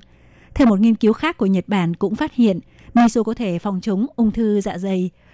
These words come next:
Tỷ lệ mắc ung thư dạ dày của những người mỗi ngày uống một bát canh miso chỉ bằng một phần ba so với những người không uống canh miso. Trong miso tương tự cũng rất giàu hoạt chất isoflavone có trong đậu tương, tả tẩu, lẩy khoáng thống,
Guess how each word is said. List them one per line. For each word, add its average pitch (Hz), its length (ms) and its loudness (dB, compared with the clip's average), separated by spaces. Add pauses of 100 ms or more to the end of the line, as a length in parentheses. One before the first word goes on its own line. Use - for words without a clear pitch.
Tỷ 226 80 4
lệ 202 180 0
mắc 294 180 -4
ung 233 160 0
thư 220 360 0
dạ 196 180 -8
dày 185 320 -4
của 196 180 0
những 196 200 -2
người 190 380 0
mỗi 220 140 0
ngày 202 300 -2
uống 208 220 -2
một 220 120 -2
bát 262 180 -6
canh 220 160 -2
miso 214 420 0 (220)
chỉ 208 140 2
bằng 190 300 -2 (120)
một 214 140 2
phần 196 220 -4
ba 214 220 -2
so 214 140 -6
với 190 140 -2
những 220 180 -2
người 190 300 0 (180)
không 214 280 0
uống 208 120 2
canh 220 260 0
miso. 208 400 2 (800)
Trong 233 160 0
miso 226 500 0
tương 220 200 -2
tự 202 240 -2
cũng 208 260 -2
rất 320 160 -8
giàu 196 240 -2
hoạt 185 220 -6
chất 311 180 -6 (100)
isoflavone 208 920 -2 (140)
có 196 200 -2
trong 202 460 -6
đậu 196 180 -6
tương, 214 340 0 (260)
tả 220 260 -2 (100)
tẩu, 196 320 0 (120)
lẩy 233 280 -2
khoáng 190 320 -4
thống, 196 340 -4